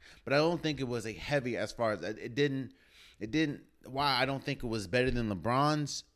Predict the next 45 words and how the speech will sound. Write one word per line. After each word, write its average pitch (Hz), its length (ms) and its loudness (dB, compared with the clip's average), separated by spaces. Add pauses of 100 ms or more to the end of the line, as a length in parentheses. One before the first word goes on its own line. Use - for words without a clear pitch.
or 87 360 0
more 110 240 0
important 127 420 2
than 120 140 0
LeBron's 120 360 -4
because 117 240 -8
LeBron's 120 360 -4
was 98 140 -10
in 95 80 -8
Game 87 220 -8
seven, - 320 2 (440)
and 95 120 -6
this 107 160 -6
was 98 100 -12
Game 90 260 -2 (140)
four. - 200 -14 (360)
So, 80 380 -8 (1160)
but 190 440 10
it 160 140 8
was 185 300 4
to 170 60 0
me 151 140 4
an 131 60 6
all-time 123 560 0
block, 92 340 -2
one 120 180 -2
of 117 60 -4
the, 113 100 2
one 113 380 -4
of 107 40 -2
the 101 120 -2
best, 104 580 -2 (160)
all, 107 260 0 (640)
most 143 400 0
important 131 460 0
blocks. 113 220 4
'Cause 131 100 -6
like 151 140 2
I 143 40 -2
said, 131 240 0
that 156 160 6
was 160 120 -2
a - 20 -2
momentum 139 640 0
ceiling. 151 760 4